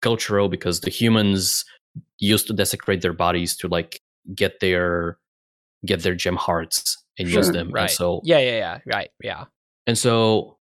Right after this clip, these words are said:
Speaker 1: it is perfectly compatible that there are more reasons behind that taboo, and that this is, this is one of them, right?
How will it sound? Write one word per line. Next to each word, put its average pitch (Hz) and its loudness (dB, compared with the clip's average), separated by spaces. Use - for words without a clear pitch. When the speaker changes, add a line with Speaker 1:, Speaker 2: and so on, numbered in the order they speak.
Speaker 1:
it 143 6
is 247 4
perfectly 226 4
compatible 170 4
that 113 2
there 113 4
are 104 4
more 113 4
reasons 95 0
behind 95 0
that 87 0
taboo, 90 0
and 95 0
that 87 -2
this 90 -2
is, - -4
this 98 -2
is 90 -6
one 87 -2
of - -14
them, 50 -14
right? - -8